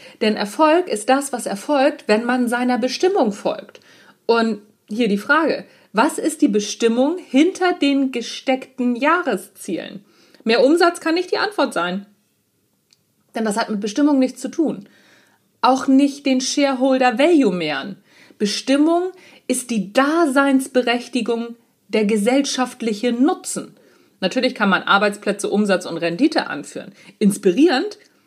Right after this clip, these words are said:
ist das aber schon wieder nicht.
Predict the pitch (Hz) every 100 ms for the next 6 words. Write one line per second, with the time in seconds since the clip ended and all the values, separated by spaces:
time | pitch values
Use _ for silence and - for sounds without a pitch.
0 | _ _ _ _ _ _ _ - 254 -
1 | 208 208 190 185 185 - 247 247 370 311
2 | 165 - -